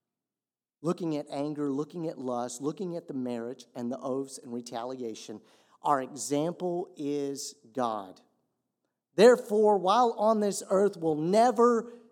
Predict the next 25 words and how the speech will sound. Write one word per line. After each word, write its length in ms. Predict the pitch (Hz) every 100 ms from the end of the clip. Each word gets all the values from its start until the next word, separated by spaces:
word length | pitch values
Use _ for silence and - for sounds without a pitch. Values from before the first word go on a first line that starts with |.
| _ -
seek 680 | - - 262 233 - - _ _
perfection. 840 | 196 185 - 208 208 - 139 101 - _ _ -
So 180 | 247
we're 180 | 202 196
constantly 880 | 190 - 240 262 - 254 247 233 240
striving, 800 | - - 220 208 214 170 151 160
meaning 340 | 254 262 233
that 140 | 214 214
we're 140 | 208
not 320 | 196 190 -
passive 640 | - 208 269 277 269 269 226 - -
believers 920 | 180 220 202 254 285 277 233 262 247 -
just 360 | 180 147 -
standing 560 | - 240 269 277 269 254
aside, 540 | 202 - 226 233 240 240 - -
but 220 | 196 220
we're 160 | 202 208
engaged 960 | 185 151 - 254 240 185 147 139 -
in 180 | - 185
our 160 | 160 151
life, 360 | 151 143 110 - - -
engaged 840 | 180 170 214 240 277 269 190 -
in 180 | 196 190
the 80 | 185
Word, 400 | 156 156 135